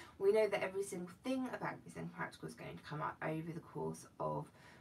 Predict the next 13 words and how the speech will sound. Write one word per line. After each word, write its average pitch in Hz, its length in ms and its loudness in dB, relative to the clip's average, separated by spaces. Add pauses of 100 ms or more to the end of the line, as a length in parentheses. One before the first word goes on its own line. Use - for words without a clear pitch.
(160)
five 165 340 8
years, 160 440 -2
so 165 500 2
that, 156 400 6 (200)
you 202 140 0
know, 151 360 0 (160)
little 240 340 0
things 240 260 -4
that - 140 -4
they 180 160 0
write 165 320 4
in 165 80 -4
there 156 240 -4